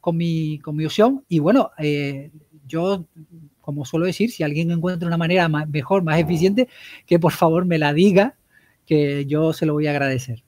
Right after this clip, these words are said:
¿vale? O sea que, vamos, que, que siempre estoy abierto a, a cambios que me, que me resulten más cómodos. Bueno, lo primero que hago es paso mi objeto que está en modo wire, el objeto verde, ¿vale? Estoy en el objeto verde.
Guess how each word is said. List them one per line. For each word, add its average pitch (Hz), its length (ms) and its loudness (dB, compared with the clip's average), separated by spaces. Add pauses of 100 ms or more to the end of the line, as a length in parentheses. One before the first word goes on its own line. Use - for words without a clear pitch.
(180)
¿vale? 175 300 -8 (220)
O 156 100 -10
sea 127 220 -2
que, 127 380 -4 (400)
vamos, 151 320 0
que, 143 260 -2 (500)
que 151 140 0
siempre 180 600 6
estoy 180 280 4
abierto 180 440 4
a, 143 400 -2
a 151 160 -2
cambios 185 440 2
que 180 140 0
me, 151 100 -2 (220)
que 156 140 -6
me 139 340 -6
resulten 151 480 -4
más 160 140 0
cómodos. 131 360 -2 (340)
Bueno, 185 200 10
lo 185 120 10
primero 220 320 8
que 254 120 6
hago 269 300 4 (580)
es 240 220 6 (440)
paso 220 360 2
mi 180 200 2
objeto 196 400 2
que 160 100 -4
está 220 220 0
en 214 80 2
modo 190 220 4
wire, 233 400 2 (340)
el 151 120 -4
objeto 196 320 2
verde, 226 400 4 (300)
¿vale? 190 180 -2
Estoy 202 260 2
en 233 80 4
el 208 100 4
objeto 196 320 0
verde. 131 300 -4